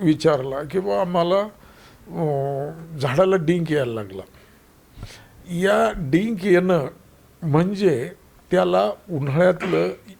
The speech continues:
ज्या वेळेस उन्हाचा चटका असतो, चाळीस डिग्रीच्या वर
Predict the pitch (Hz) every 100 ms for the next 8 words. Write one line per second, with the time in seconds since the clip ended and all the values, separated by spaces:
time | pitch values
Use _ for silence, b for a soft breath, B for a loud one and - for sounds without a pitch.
0 | - 123 160 202 190 196 - 185 147 151
1 | 175 160 165 160 - 165 127 - - -
2 | - - - b b b b b b -
3 | 160 165 175 170 156 165 160 170 160